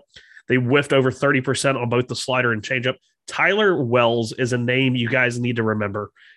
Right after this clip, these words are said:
'cause I think he's locked in as their closer. He's got a lot of,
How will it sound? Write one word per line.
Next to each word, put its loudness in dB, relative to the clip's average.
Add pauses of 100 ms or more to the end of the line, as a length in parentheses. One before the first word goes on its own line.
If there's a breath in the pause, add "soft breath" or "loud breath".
'cause 0
I 2
think -2
he's -2
locked 2
in 4
as 0
their 0
closer. -2
He's -2
got 0
a 2
lot 2
of, -2